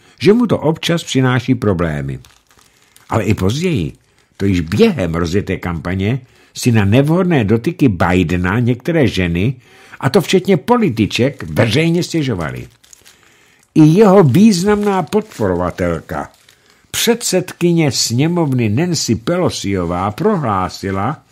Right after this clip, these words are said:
že by měl Biden pochopit, že osobní prostor je velmi důležitý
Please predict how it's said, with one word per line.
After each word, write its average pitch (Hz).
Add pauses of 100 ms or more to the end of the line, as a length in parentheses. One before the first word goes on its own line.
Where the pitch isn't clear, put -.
(600)
že 131
by 214
měl 208
Biden 196
pochopit, - (500)
že 117
osobní 175
prostor 113
je 123
velmi 120
důležitý 90